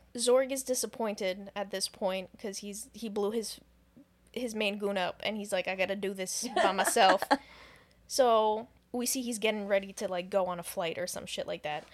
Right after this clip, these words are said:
Speaker 1: Oh, I forgot to say, he's, he, I think his main goon says, like, "Are you, are you mad?" And he's like, "No,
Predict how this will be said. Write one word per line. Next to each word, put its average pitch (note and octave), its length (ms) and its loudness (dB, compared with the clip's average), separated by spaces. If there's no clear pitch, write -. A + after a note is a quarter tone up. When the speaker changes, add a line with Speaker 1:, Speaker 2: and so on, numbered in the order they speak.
Speaker 1:
Oh, C4+ 240 8
I C4+ 60 2
forgot C4 440 0
to C#4 80 -4
say, A3 380 -2
he's, - 460 -6
he, C#4 600 -8
I B3 80 -10
think D4 240 -4
his D#4 200 -8
main B3 280 -4
goon B3 400 -4
says, A#3+ 320 -4
like, A3+ 160 -6
"Are A#3+ 60 -8
you, A3+ 160 -10
are A3+ 60 -8
you A3+ 160 -8
mad?" A3+ 480 -8
And A3+ 140 -10
he's A#3 200 -10
like, G#3 220 -14
"No, G3 220 -12